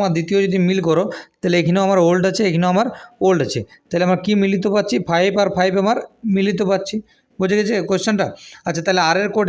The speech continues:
একটাই পড়ে রইলো, দেখো দুই পড়ে রয়েছে। আর এর কোড কী পড়ে রইলো? আর, আর এর কোড আমার দুই পড়ে রইলো। তাহলে অপশান এ হচ্ছে আমার সঠিক অ্যান্সার। তাহলে আর কে কীভাবে লেখা যায়? আর এর কোড হচ্ছে আমার দুই, তাহলে অপশান এ হচ্ছে আমার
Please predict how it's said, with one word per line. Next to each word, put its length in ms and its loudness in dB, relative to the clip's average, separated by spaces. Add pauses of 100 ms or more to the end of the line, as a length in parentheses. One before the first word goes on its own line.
একটাই 260 -2
পড়ে 180 0
রইলো, 180 0
দেখো 140 0 (200)
দুই 100 2 (100)
পড়ে 200 0
রয়েছে। 220 -2 (380)
আর 120 -2
এর 140 0
কোড 120 0 (180)
কী 80 -8 (100)
পড়ে 180 0
রইলো? 160 0 (100)
আর, 80 0 (200)
আর 140 0
এর 140 -2
কোড 120 0 (360)
আমার 160 0 (100)
দুই 120 2 (400)
পড়ে 240 2
রইলো। 220 2 (320)
তাহলে 220 0
অপশান 280 -2
এ 100 2
হচ্ছে 220 -2
আমার 220 0
সঠিক 260 0
অ্যান্সার। 280 -2 (440)
তাহলে 220 -2
আর 100 -2
কে 60 -2 (100)
কীভাবে 260 0
লেখা 180 -2
যায়? 160 2
আর 140 0
এর 160 -2
কোড 160 0
হচ্ছে 200 -4
আমার 200 0
দুই, 180 0
তাহলে 200 -2
অপশান 220 -4 (160)
এ 20 2 (100)
হচ্ছে 220 -6
আমার 120 0